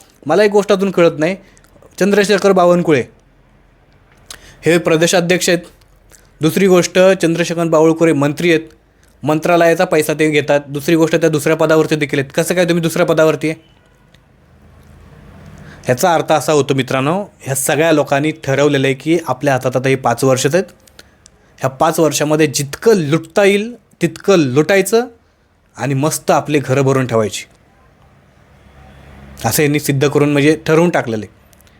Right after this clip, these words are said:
म्हणून एकाही साथीदाराला सोडायचं नाही या सगळ्या प्रकरणामधून. म्हणून एकाही साथीदाराला हे सोडत नाही आहेत. उलट अजित पवारांनी तर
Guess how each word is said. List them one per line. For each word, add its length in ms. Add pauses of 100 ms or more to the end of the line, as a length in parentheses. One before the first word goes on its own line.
(500)
म्हणून 380 (100)
एकाही 340
साथीदाराला 580
सोडायचं 440
नाही 120
या 60
सगळ्या 220
प्रकरणामधून. 720 (360)
म्हणून 280
एकाही 360
साथीदाराला 580
हे 100
सोडत 280 (120)
नाही 160
आहेत. 140
उलट 240
अजित 240
पवारांनी 520
तर 160